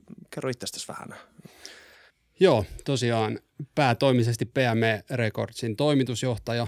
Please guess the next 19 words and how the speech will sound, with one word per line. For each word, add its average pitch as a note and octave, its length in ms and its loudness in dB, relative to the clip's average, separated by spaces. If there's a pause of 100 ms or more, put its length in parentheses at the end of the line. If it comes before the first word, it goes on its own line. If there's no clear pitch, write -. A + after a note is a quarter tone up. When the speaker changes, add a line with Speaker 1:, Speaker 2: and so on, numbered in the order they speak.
(200)
Speaker 2:
myös G#2 400 -2
hallituksen A2 600 -4
jäsen A2+ 460 -4
ja A#2 240 -6
osakas. C3+ 540 -2 (680)
Ja G#2+ 320 0 (280)
ollut A2 380 -4
tässä A#2 440 -4 (200)
toimessa G2+ 500 0
nyt G2+ 180 -6
vuodesta G#2+ 320 -4
kaksituhatta G#2 540 -6
seitsemäntoista A2+ 880 -6
lähtien. - 480 -12 (340)
Et G#2 120 -8
en G2+ 160 -4
firman G2+ 320 -6
alkuajoista G#2+ 720 -8
siitä A2+ 300 -12